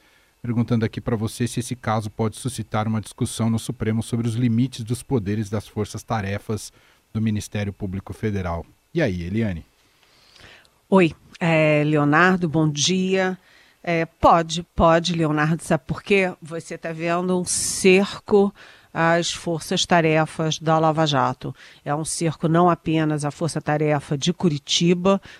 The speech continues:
Speaker 2: mas também à força-tarefa de São Paulo e do Rio de Janeiro. Eu falei ontem com o Procurador-Geral da República, o Rodrigo Aras, depois da decisão do ministro Dias Toffoli,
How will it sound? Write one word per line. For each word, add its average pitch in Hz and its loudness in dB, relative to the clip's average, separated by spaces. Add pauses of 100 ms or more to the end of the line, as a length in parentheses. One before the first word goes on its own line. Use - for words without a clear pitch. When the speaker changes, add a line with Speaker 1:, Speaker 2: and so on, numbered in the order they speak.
Speaker 2:
mas 165 2
também 160 2
à 160 2
força-tarefa 147 -4
de 143 -4
São 165 -2
Paulo 151 0
e 185 2
do 170 0
Rio 160 -4
de 156 -6
Janeiro. 151 -2 (360)
Eu 160 -2
falei 185 0
ontem 165 -2
com 147 -6
o 147 -2
Procurador-Geral 147 0
da 139 -2
República, 160 0
o 139 -6 (400)
Rodrigo 156 -2
Aras, 160 0
depois 170 0
da 160 0
decisão 151 -2
do 143 -4
ministro 151 0
Dias 156 2
Toffoli, 170 2